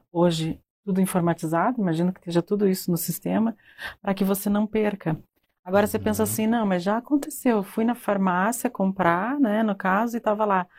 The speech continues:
Speaker 1: o produto é mais barato porque ele tá próximo ao lote de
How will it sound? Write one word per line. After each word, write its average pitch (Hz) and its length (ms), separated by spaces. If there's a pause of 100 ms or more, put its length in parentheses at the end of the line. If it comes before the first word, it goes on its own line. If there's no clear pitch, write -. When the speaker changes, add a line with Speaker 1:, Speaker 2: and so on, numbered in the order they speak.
(240)
Speaker 1:
o 175 80
produto 190 240
é 220 40
mais 214 160
barato 196 440
porque 233 240
ele 214 80
tá 220 100
próximo 214 480
ao 202 80
lote 196 300
de 185 580